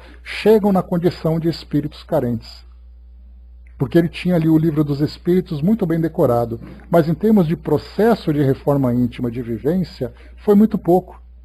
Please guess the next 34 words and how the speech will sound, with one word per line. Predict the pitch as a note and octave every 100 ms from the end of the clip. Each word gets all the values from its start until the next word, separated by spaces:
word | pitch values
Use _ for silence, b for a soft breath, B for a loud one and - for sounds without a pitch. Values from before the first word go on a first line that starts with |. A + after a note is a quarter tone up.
| -
porque | E3 F#3+
ele | F#3
se | -
interessou | E3 E3+ D#3+ - F3
muito | A3
mais | E3+ D3 -
pela | D3 C3
parte | C#3 C3
acadêmica | C#3 F#3+ C#3 D#3+ F#3 F#3
do | F3+ E3
que | E3+
pela | E3+ E3
vivência. | F3 C3 C3+ - - - - - - - - - - - - B B -
Assim | D#3+ - G#3+
acontece | - F#3 D#3+ - C#3
da | C#3
mesma | F#3+ F3+ -
forma | E3 F3+
também | F3 D#3+ F#3+
pelas | D3+ C3
religiões. | - B2 B2 A#2 A2+ A#2 - - - - - b b
Se | - - G3
prendem | E3 E3+ F3 C#3+ B2
aos | A#2 G#2+
dogmas, | A#2 E3 E3+ E3+ F3 - - -
se | - E3+
prendem | - C#3 C3+ B2 A#2+
aos | A2+ G#2+
sacramentos, | - A#2+ A#2+ A#2 D#3+ E3+ F3 D#3 - b b b
se | - A3+
prendem | - D#3+ F3 F3
às | E3 -
suas | F#3 D3+
práticas, | - D3 C#3 - - B2+ - -